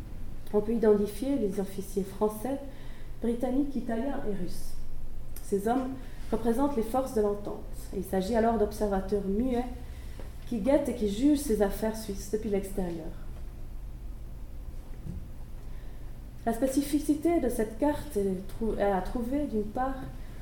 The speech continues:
dans le portrait complet qu'elle dresse des différentes affaires politiques et militaires de l'époque, et d'autre part, dans la mise en scène des héros nationaux qui sont justement opposés à ces tâches.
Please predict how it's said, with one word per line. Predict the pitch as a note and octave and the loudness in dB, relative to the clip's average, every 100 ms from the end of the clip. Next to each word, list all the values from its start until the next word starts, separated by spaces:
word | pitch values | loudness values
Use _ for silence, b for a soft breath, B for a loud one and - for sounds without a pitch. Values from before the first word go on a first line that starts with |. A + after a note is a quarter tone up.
| B A3+ | B 6
dans | |
le | G#3+ | 6
portrait | A3 C4 - C4 C4 | 6 2 2 -2 2
complet | C#4+ C#4 A#3+ A#3+ - | 2 2 0 0 0
qu'elle | F#3+ | 0
dresse | G3+ A3 - - | 2 2 0 0
des | G3+ | 0
différentes | G3 A3 G#3+ A3 G3+ | 2 0 0 0 0
affaires | G3 G3+ - | 0 -2 -2
politiques | A3+ A3+ A3 - C#4 | 0 2 0 -2 0
et | G#3+ | 2
militaires | G3+ G3+ G3+ A#3 G3+ | 2 0 0 0 0
de | |
l'époque, | F#3+ F#3 F3 - - - - B B B B B | 0 -2 -6 -8 -8 -8 -8 B B B B B
et | G#3 | 6
d'autre | G#3+ - | 6 4
part, | A3+ C4+ D4+ | 2 4 4
dans | A3+ | 4
la | G#3 | 4
mise | G#3 A#3+ C4 | 4 2 2
en | |
scène | C4 - C#4+ A#3+ | 2 2 4 6
des | |
héros | G#3 G#3+ B3 | 6 6 4
nationaux | G#3+ G3+ - A3 B3+ C4+ - - - | 2 0 2 2 2 0 -2 -4 -4
qui | - | 0
sont | A3+ | 2
justement | G#3+ C4 A#3 | 2 0 2
opposés | G#3+ G#3+ G#3+ G#3+ | 2 6 6 6
à | G3 F#3 | 2 0
ces | F#3+ | -2
tâches. | F#3 F#3 F3 - | -2 -4 -4 -6